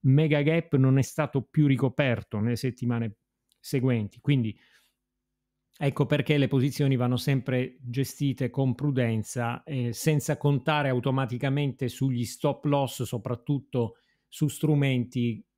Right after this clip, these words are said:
come questi dove c'è il rischio overnight. Cos'è il rischio overnight? Il mercato del cash chiude alle ventidue e trenta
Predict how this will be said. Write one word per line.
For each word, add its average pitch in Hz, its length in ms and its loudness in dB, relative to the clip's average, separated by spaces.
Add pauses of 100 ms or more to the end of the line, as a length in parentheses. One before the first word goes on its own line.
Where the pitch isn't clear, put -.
come 135 280 0
questi 131 520 2
dove 120 240 4
c'è 135 180 0
il 120 220 2
rischio 127 400 0
overnight. 117 760 0
Cos'è 123 260 -2
il 123 60 2
rischio 123 280 0
overnight? 123 540 0
Il 113 80 0
mercato 123 560 -2
del 113 200 -4
cash 135 380 -2
chiude 131 220 2
alle 117 100 2
ventidue 131 380 0
e 151 60 -6
trenta 120 560 -2